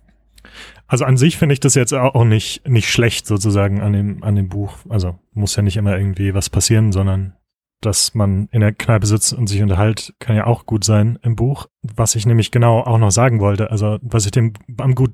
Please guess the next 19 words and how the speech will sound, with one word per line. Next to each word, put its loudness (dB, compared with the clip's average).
am 0
Buch -4
gut 2
fand, -2
war 0
tatsächlich, -6
oder 0
es, 0
es -4
gab 2
so -2
ein 0
paar 0
Stellen, 0
die -6
ich -12
einfach -10
gut -8
fand. -6